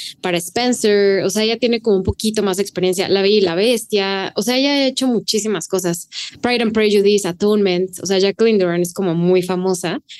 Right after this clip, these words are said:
entonces creo que puede volver a ganar y siento que en diseño de producción sí va a ganar Pobres Criaturas.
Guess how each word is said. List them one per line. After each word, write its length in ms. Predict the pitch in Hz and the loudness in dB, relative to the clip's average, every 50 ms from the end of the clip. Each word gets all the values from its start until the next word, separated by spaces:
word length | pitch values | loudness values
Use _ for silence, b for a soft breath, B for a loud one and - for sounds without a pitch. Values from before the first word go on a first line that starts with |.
| B B B | B B B
entonces 260 | B - 285 294 - | B -6 -6 -6 -4
creo 180 | - 302 285 294 | -2 -2 0 2
que 100 | 392 392 | 2 0
puede 160 | 381 339 320 311 | 2 2 0 2
volver 220 | 254 220 208 208 | 2 2 2 0
a 60 | 220 | 0
ganar 340 | 214 202 185 180 180 185 - _ - | -2 0 0 0 -2 -4 -6 _ -4
y 100 | 233 196 | -4 -2
siento 380 | - - 277 254 214 277 294 | 0 0 0 0 2 0 -2
que 180 | - 269 214 190 | 0 0 0 0
en 100 | 185 180 | 0 0
diseño 340 | 185 175 185 190 196 208 220 | 0 0 0 0 2 2 2
de 100 | 202 196 | 2 0
producción 720 | 214 180 175 175 170 175 - 208 196 180 185 220 - - _ _ _ _ | 0 2 2 2 0 0 0 0 0 0 0 -2 -4 -8 _ _ _ _
sí 160 | - - 220 196 | -4 0 2 2
va 100 | 196 185 | 2 0
a 40 | |
ganar 480 | 170 175 170 170 170 170 170 170 170 165 - - - _ _ _ _ _ _ _ _ _ _ _ _ _ _ _ _ _ | -2 -2 -2 -2 0 0 0 -2 -2 -4 -6 -12 -20 _ _ _ _ _ _ _ _ _ _ _ _ _ _ _ _ _
Pobres 280 | - - 185 180 180 180 | 0 0 2 0 -2 -2
Criaturas. 600 | - 160 135 - - - - - 190 - - - | -4 -4 -4 -4 -4 -4 -6 -6 -8 -10 -12 -16